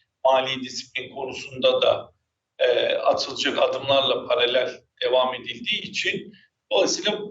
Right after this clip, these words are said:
bundan sonraki süreçte, e, biz hiç kurda bir, e, stabil ve aşağı doğru bir dönem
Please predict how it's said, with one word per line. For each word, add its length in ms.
bundan 320
sonraki 400
süreçte, 800
e, 220
biz 260
hiç 180
kurda 540
bir, 460
e, 360
stabil 580
ve 80
aşağı 560
doğru 320
bir 160
dönem 500